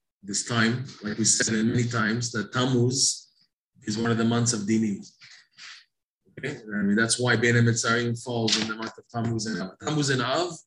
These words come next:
and in the winter, Tevet and Shvat are months of Dinim. When it says Dinim, what does it mean? That there's more of a challenge to serve Hashem.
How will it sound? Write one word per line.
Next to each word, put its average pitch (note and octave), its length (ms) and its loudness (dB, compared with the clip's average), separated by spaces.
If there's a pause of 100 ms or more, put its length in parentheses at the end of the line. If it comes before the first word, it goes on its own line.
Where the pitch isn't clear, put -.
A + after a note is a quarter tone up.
(440)
and A#2+ 100 -2
in A#2 60 4
the A#2+ 80 6
winter, C#3 360 2
Tevet C3 440 0
and A#2+ 100 -2
Shvat C3 260 0
are A#2+ 100 0
months B2 260 0
of A2 80 -4
Dinim. G#2+ 380 -2 (580)
When C3 140 -2
it D#3+ 100 2
says D3+ 260 6
Dinim, C#3 560 2 (480)
what - 180 -2
does C3+ 140 4
it B2+ 140 4
mean? B2+ 280 0 (560)
That A2 100 -8
there's B2 240 2
more D#3+ 200 6
of D3+ 80 4
a C#3+ 100 4
challenge - 680 4
to C3 80 -4
serve B2+ 260 0
Hashem. A#2 460 -4